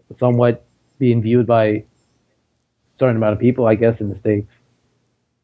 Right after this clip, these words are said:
that's really a bad, bad,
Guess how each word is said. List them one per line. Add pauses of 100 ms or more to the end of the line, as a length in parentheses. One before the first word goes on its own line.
(320)
that's
really
a
bad, (960)
bad,